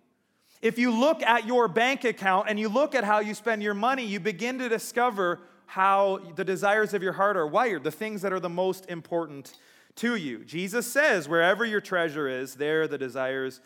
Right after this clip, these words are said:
of your heart will also be." Let's pray. God, I pray that in these moments that you would be the one that speaks.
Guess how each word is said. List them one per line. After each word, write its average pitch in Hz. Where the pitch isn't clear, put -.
of 135
your 139
heart 123
will 123
also 120
be." 123
Let's 135
pray. 120
God, 139
I 143
pray 170
that 160
in 143
these 131
moments 131
that 123
you 123
would 123
be 120
the 113
one 110
that 107
speaks. -